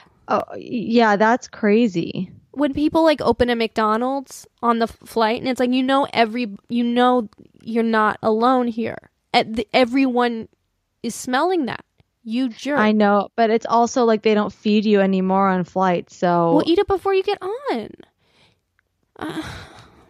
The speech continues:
Speaker 2: I don't know. It's just something I feel very passionately about.
Speaker 1: That's good. Maybe you should start a vlog.
Speaker 2: Yeah, maybe I will. <laughs> You're right. Yeah.
Speaker 1: Okay, do we have any other good,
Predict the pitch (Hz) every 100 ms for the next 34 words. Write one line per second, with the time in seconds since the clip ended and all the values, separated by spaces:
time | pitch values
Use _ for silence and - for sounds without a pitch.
0 | _ _ _ - - 254 240 226 226 240
1 | 247 294 269 285 269 262 247 - 233 226
2 | 220 - 208 208 - 214 - 226 208 220
3 | 220 - _ _ _ _ - - 254 262
4 | 262 240 240 254 311 285 - 233 226 208
5 | 208 185 160 175 180 180 160 - 185 180
6 | - _ _ _ _ _ - _ - 277
7 | 277 277 269 - - - - 262 277 277
8 | 262 240 240 226 - - - - - -
9 | - - - - - 294 262 254 233 226
10 | - _ _ - 233 226 233 _ _ _
11 | _ - - - - - - - - 320
12 | 339 277 277 320 302 254 226 226 233 233
13 | 214 196 190 196